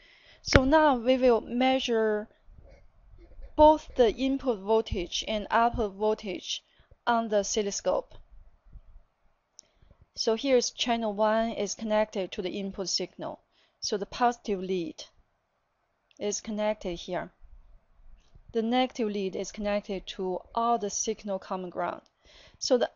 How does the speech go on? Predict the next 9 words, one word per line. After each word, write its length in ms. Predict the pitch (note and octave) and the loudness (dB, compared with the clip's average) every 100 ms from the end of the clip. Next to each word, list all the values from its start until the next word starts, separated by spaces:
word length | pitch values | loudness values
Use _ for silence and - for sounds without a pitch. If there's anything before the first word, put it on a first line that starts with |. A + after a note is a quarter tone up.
| _ - | _ -10
second 400 | - E4 E4 C4 | 4 4 4 0
channel 320 | C4+ C4 A#3+ | -2 -2 -2
is 140 | G#3+ | -4
connected 500 | - A#3 A3+ - G3+ - - | -4 -2 -2 -2 -8 -10 -10
to 340 | A3+ G#3+ G#3 G#3 _ _ _ _ _ _ | -4 -2 -2 -4 _ _ _ _ _ _
the 220 | A3 A3+ A#3+ | 2 4 6
output 380 | B3+ C4 G#3+ | 4 2 -2
voltage 720 | F#3 G3 - G3+ - - - - - | 0 -2 -2 -6 -8 -8 -10 -10 -20
through 560 | - - A3 G#3+ G#3 G#3+ | -16 -6 0 2 2 -2